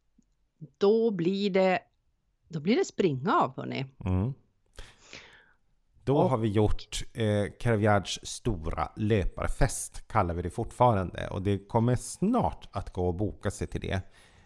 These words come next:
Speaker 2: Den går av stapeln i Jokkmokk. Det blir en hel helg. Och det blir en hel helg faktiskt för,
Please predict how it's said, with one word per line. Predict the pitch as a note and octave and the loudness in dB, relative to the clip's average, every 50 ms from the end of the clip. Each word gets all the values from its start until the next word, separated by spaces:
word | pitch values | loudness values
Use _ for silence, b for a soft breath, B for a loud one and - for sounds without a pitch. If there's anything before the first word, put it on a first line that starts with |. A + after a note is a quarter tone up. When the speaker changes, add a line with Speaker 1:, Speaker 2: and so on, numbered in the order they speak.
| b b b b b b _ | b b b b b b _
Speaker 2:
Den | - C3+ C#3 E3+ C3+ | 2 4 4 4 4
går | G#2 G2+ G2 G2 F#2 | 2 2 2 2 2
av | - - | 2 -2
stapeln | - - - - - G#2 E2+ - - - - E2+ E2 - - | -4 -4 -6 -2 0 0 0 0 -4 -4 -4 -4 -4 -6 -6
i | - G#2+ | -2 2
Jokkmokk. | G2+ C#3+ - - - - - - - - - - - | 2 2 2 0 -10 -8 -6 -6 -6 -6 -8 -4 -2
Det | C#3 | -2
blir | C#3+ B2+ G2 F#2 - G#2 | 0 0 -2 -2 -2 -2
en | G#2 | -4
hel | G#2+ G#2+ - - - C#3 F#2 F2 F2 E2 | -4 -4 -8 -8 -4 -2 -2 -2 -2 -2
helg. | D2+ C3 D3 G#2 D#2+ E2 E2 F2 F2 - | -2 -2 -2 -2 -2 -4 -6 -8 -10 -8
Och | - A2+ G2+ | -8 -2 -2
det | G#2 | 0
blir | G#2 A#2 A#2 | 0 2 0
en | G2+ | 0
hel | F2 G2 B2+ G#2 F2+ E2 | 0 0 -2 -2 -2 -2
helg | F2 F2 F2 E2+ | -2 -4 -4 -6
faktiskt | - - E2+ E2+ - - F2 E2+ - - - | -6 -8 -8 -8 -8 -10 -10 -10 -10 -14 -18
för, | - - G2 F2+ F2 F2+ | -6 -4 -2 -2 -2 -4